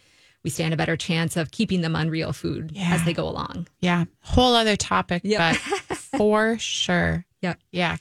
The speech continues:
Speaker 2: Get them started early, and it will most definitely affect their taste buds.
Speaker 1: Mm-hmm. Mm-hmm. All right. So we've talked a lot about the women's side of things so
Speaker 2: Mm-hmm.
Speaker 1: far.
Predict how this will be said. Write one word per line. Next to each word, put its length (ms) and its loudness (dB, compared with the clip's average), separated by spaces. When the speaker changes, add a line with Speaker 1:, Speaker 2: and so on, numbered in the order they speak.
Speaker 2:
Get 180 0
them 220 2
started 500 0
early, 580 2
and 200 4
it 140 0
will 380 2
most 420 0
definitely 440 2
affect 340 -2
their 120 0
taste 320 -6
buds. 380 -8
Speaker 1:
Mm-hmm. 720 2
Mm-hmm. 300 2
All 80 0
right. 240 0
So 180 -2
we've 220 0
talked 460 -4
a 80 0
lot 540 -2
about 840 0
the 80 -2
women's 520 2
side 280 -6
of 60 -2
things 340 2
so 260 4
Speaker 2:
Mm-hmm. 120 2
Speaker 1:
far. 340 -6